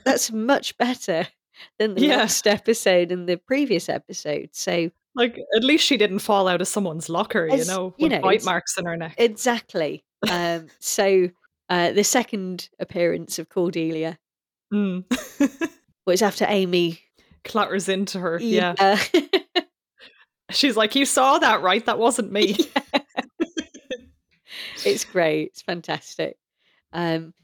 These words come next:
Speaker 1: we don't really see Cordelia a huge amount, but
Speaker 2: No, not till later on, just
Speaker 1: Yeah.
Speaker 2: a little bit.
Speaker 1: It's just enough, though.
Speaker 2: Yeah.
Speaker 1: Uh, you know, she still makes a huge impact, I think, which is
Speaker 2: She, she does.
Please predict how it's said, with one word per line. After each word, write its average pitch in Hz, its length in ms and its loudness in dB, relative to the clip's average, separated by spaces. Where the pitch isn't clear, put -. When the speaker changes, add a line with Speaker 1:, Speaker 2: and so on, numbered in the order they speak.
Speaker 1:
we 247 100 4
don't 370 200 4
really 277 260 2
see 311 220 4
Cordelia 170 760 2
a 190 40 -4
huge 277 320 -2
amount, 139 380 -6
but 175 220 0
Speaker 2:
No, 226 500 4
not 220 240 -4
till 247 160 0
later 202 340 0
on, 190 240 -4
just 202 120 -2
Speaker 1:
Yeah. 196 260 0
Speaker 2:
a 165 40 -10
little 185 380 -4
bit. 165 280 -8
Speaker 1:
It's 185 240 -2
just - 280 0
enough, 220 540 0
though. 156 300 -2
Speaker 2:
Yeah. 156 400 -4
Speaker 1:
Uh, 151 60 -6
you 185 120 -8
know, 170 100 0
she 202 160 -4
still 226 240 2
makes 196 320 -4
a 190 40 -10
huge 170 360 -6
impact, 170 560 -8
I 160 60 -14
think, - 260 -16
which - 220 -20
is - 220 -16
Speaker 2:
She, - 300 -12
she - 200 -4
does. 165 480 -8